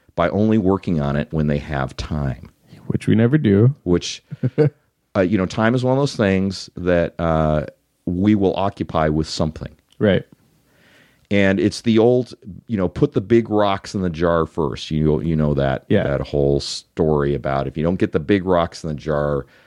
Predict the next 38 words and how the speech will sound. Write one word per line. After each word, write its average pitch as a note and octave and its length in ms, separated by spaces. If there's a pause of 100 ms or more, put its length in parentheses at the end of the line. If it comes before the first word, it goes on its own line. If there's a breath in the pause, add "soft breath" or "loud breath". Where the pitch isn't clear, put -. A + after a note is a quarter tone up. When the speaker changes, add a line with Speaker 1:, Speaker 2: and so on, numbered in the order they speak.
(180 soft breath)
Speaker 1:
you F2+ 100
won't F#2 180
get F2 140
any E2+ 240
other D2+ 220
rocks C#2 380
in C#2 180
of C2 100
any C#2+ 120
Speaker 2:
Right. F2+ 140
Speaker 1:
other B1 200
size. C#2+ 440 (680 soft breath)
And A#2 300 (340)
many D3 340
of C3+ 120
us F#2+ 300
treat C3+ 460
this - 440 (140)
dream A#2+ 340
that B2 100
we F#2+ 140
might E2+ 260
be D#2 240
harboring, D#2+ 880
nurturing, D#2+ 840 (260)
thinking F2+ 400
about C#2+ 460 (520 soft breath)
as G2+ 580 (520)
a, G2+ 60
something B2+ 420
we'll A#2 200
do A2+ 360
when A2 240
we A2 100
get G#2+ 160
around A2 420
to - 140
it. - 140